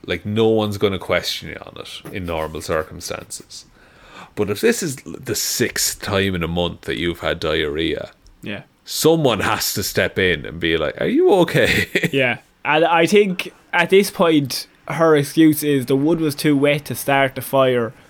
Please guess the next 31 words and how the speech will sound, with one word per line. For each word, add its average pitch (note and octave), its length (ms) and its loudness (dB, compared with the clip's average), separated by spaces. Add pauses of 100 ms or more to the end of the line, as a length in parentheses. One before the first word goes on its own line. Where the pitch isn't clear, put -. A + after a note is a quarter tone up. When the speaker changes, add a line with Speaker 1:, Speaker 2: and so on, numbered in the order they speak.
(160)
Speaker 2:
But C#3+ 220 2 (100)
then G3 340 6
it, E3 200 0 (340)
then G3 360 2
it F#3+ 120 4
comes F3+ 240 2
up F3 140 -2
the D#3 60 0
point D3+ 440 0
of, - 580 -4
well, F3 200 6
if F3 80 -4
the F3 100 6
wood F3+ 300 6
is F3 180 4
wet, D#3 340 4
was C#3 160 -2
it C3 120 -4
not D3 260 4
raining? C3+ 600 2 (760)
And C#3+ 220 0
then D#3+ 220 4
surely F#3 360 6
there D3+ 140 4
has D#3+ 220 2
to D#3 100 -2
be C#3+ 160 4
a C#3 80 4
normal D3+ 580 4
puddle B2+ 380 -2
somewhere, B2 600 -2